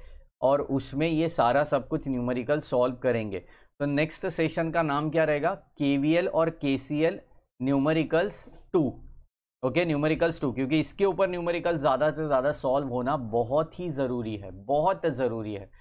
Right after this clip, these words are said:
ठीक है। तो नेक्स्ट सेशन में उसके न्यूमेरिकल्स लेंगे, दो न्यूमेरिकल्स लेंगे, एक तीन लूप के लिए और एक आड़ा टेढ़ा सर्किट रहेगा उसके लिए, ठीक है जी। तो फटाफट से, फटाफट से जिन्होंने अभी भी ज्वाइन नहीं किया है तो फटाफट से WhatsApp ग्रुप,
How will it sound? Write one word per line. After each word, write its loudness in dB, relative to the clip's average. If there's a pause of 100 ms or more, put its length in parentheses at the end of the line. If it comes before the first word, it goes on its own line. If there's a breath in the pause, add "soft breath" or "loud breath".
(280 soft breath)
ठीक -2
है। 2
तो -4
नेक्स्ट -2
सेशन 0
में -4
उसके -4 (300 soft breath)
न्यूमेरिकल्स 2
लेंगे, -2
दो 0
न्यूमेरिकल्स 0
लेंगे, -2
एक -4
तीन 0
लूप 0
के -2
लिए 0
और 2
एक -4
आड़ा 4
टेढ़ा 2
सर्किट -4
रहेगा 2 (120)
उसके -4
लिए, -4 (420 soft breath)
ठीक 2
है 2
जी। -2 (240 loud breath)
तो 2 (100)
फटाफट 2
से, -12 (320)
फटाफट 2
से -2
जिन्होंने 0 (100)
अभी 2
भी -2
ज्वाइन 0
नहीं -2
किया 2
है 0
तो -4 (140)
फटाफट 2
से -2
WhatsApp 0
ग्रुप, -2